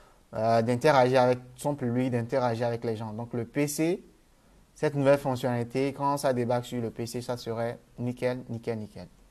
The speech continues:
Voilà. Donc, on a parlé d'Instagram avec sa fonctionnalité.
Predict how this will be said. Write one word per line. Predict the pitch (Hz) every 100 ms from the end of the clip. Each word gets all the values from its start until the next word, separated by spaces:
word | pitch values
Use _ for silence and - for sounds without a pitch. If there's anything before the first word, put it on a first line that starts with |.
| _ _ - _ -
Voilà. | 127 127 113 - - - - -
Donc, | 139 151
on | 151
a | 156
parlé | 151 135 139
d'Instagram | 123 127 127 139 120 123 123
avec | 117 127
sa | 127 135 135
fonctionnalité. | 131 120 123 113 113 107 127 143 202